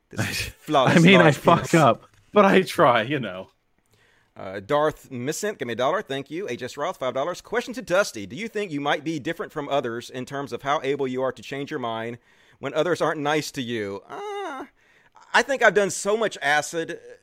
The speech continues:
Speaker 1: that it's given me lots of little small ego deaths, so it makes taking criticism a lot easier because I don't really take myself that seriously because I understand exactly what a joke I am. So, yeah, when people criticize me, it's easy to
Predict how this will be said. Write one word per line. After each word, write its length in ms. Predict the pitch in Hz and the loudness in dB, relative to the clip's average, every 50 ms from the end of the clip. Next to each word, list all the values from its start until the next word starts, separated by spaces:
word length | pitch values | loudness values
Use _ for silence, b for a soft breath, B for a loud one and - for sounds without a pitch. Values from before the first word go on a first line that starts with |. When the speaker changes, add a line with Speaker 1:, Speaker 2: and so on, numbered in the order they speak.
| _ 165 | _ -8
Speaker 1:
that 200 | 127 135 135 131 | -4 -2 -2 -2
it's 120 | 123 - | -4 -2
given 220 | 113 143 135 139 | -2 -2 0 0
me 180 | 139 139 139 135 | -2 -2 -4 -2
lots 280 | 117 120 123 135 - - | -2 0 0 0 -2 -4
of 100 | 131 110 | -10 -8
little 200 | 127 131 131 123 | -6 -6 -6 -6
small 280 | - - 131 127 127 - | -6 -4 -4 -4 -2 -2
ego 240 | 127 117 113 135 131 | -4 -4 -2 -2 -2
deaths, 480 | 120 131 131 135 135 131 - - - _ | 0 -2 -2 -2 -2 -6 -8 -20 -20 _
so 200 | _ - - 113 | _ -8 -6 -6
it 80 | 110 104 | -6 -4
makes 280 | 117 120 - - - | -4 -6 -6 -8 -14
taking 300 | - - - 117 - 110 | -10 -10 -10 -8 -8 -10
criticism 480 | 98 113 117 120 - - 127 117 120 117 | -8 -4 -4 -4 -4 -6 -8 -8 -6 -8
a 80 | 104 101 | -8 -6
lot 240 | 95 104 113 104 | -4 -4 -6 -6
easier 480 | 113 113 120 110 113 117 117 117 117 117 | -6 -8 -10 -8 -10 -10 -8 -8 -8 -8
because 300 | 95 104 - 104 101 95 | -8 -8 -8 -8 -6 -6
I 60 | 110 | -6
don't 120 | 110 104 104 | -8 -8 -8
really 160 | 110 110 101 | -8 -10 -10
take 240 | - 107 107 - - | -8 -10 -10 -10 -8
myself 360 | 110 110 - - 117 110 98 | -12 -12 -8 -8 -8 -8 -6
that 140 | 110 101 - | -8 -10 -8
seriously 440 | - 113 110 117 113 - 117 113 | -8 -8 -6 -8 -8 -8 -10 -8
because 260 | 110 110 - 110 107 95 | -8 -8 -8 -8 -8 -6
I 140 | 107 107 | -6 -8
understand 400 | 110 110 104 - - 113 110 110 | -8 -10 -12 -12 -12 -10 -10 -10
exactly 340 | 101 95 107 104 101 - 107 | -10 -10 -10 -10 -10 -8 -8
what 140 | 104 104 98 | -10 -10 -10
a 60 | 98 | -12
joke 280 | 82 - 101 101 101 - | -10 -10 -10 -10 -8 -8
I 120 | 104 104 | -8 -8
am. 280 | 104 104 107 107 107 107 b b b b b b b b b | -8 -10 -12 -12 -14 -16 b b b b b b b b b
So, 460 | - - - 107 104 104 101 98 98 | -20 -12 -8 -6 -6 -4 -4 -6 -6
yeah, 720 | 101 101 98 101 107 117 113 113 113 107 104 101 98 98 101 95 - _ _ _ - | -8 -10 -10 -12 -12 -12 -8 -6 -4 -4 -4 -4 -6 -6 -8 -10 -12 _ _ _ -16
when 140 | 107 104 | -14 -12
people 200 | 104 120 110 117 | -12 -12 -12 -14
criticize 500 | - - 110 104 104 - 107 104 104 98 | -12 -10 -10 -10 -8 -8 -6 -8 -8 -8
me, 140 | 104 107 104 | -8 -8 -8
it's 140 | 101 95 - | -8 -8 -8
easy 280 | 113 120 107 104 107 104 | -8 -8 -8 -8 -10 -8
to 180 | 107 110 101 | -8 -8 -8